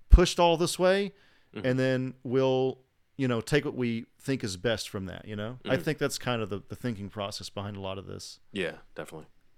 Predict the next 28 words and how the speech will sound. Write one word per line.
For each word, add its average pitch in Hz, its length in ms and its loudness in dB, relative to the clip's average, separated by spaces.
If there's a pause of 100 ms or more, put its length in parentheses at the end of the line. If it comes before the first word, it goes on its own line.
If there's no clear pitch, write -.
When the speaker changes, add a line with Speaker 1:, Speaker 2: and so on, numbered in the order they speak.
(1200)
Speaker 2:
And 95 220 -2
then 101 360 2
this 107 160 -8
last 135 240 4
shot 104 200 0
before - 180 -6
we 92 60 -4
go 90 120 2
to 87 60 -2
the 80 60 -4
break 90 360 -4
is 113 460 0
the 92 160 -6
interrogation 82 640 -10
scene 87 440 -8
where 87 160 -4
things 139 260 -4
look 120 140 -2
a 117 40 0
little 160 320 4
different, 123 380 0 (400)
you 92 80 -4
know? 87 220 -4 (440)
Um, 87 540 2
Speaker 1:
<laughs> 185 200 2
Speaker 2:
clearly 127 380 4
Speaker 1:
Yeah. 107 60 0
Speaker 2:
it's, - 320 -10